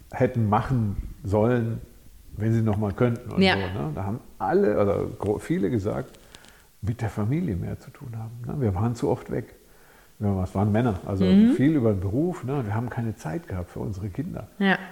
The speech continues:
Speaker 1: Wenn wir noch mal was änd-, ändern wollen, dann müssen wir mehr Zeit für unsere Kinder einplanen.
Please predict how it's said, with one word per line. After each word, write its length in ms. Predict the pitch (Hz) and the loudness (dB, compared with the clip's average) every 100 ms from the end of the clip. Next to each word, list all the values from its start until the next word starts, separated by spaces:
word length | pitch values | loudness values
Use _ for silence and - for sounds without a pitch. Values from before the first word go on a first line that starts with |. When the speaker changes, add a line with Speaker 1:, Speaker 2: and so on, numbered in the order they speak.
| - | -2
Speaker 1:
Wenn 100 | 104 | 2
wir 80 | 123 | 4
noch 120 | 151 | 4
mal 160 | 156 123 | 4 2
was 160 | 120 - | 0 -4
änd-, 240 | 139 147 | -6 -4
ändern 300 | 135 143 147 | -2 0 2
wollen, 300 | 127 127 131 | 4 4 2
dann 320 | 117 107 85 - | 0 -2 -4 -4
müssen 260 | 113 110 113 | -4 -2 0
wir 100 | 101 | 0
mehr 220 | 101 98 | 0 -2
Zeit 300 | - 110 110 | -2 -4 -4
für 120 | - | -6
unsere 280 | 110 101 104 | -6 -4 -4
Kinder 360 | 98 143 139 - | -4 -6 -6 -8
einplanen. 500 | 90 - 90 101 | -12 -12 -12 -12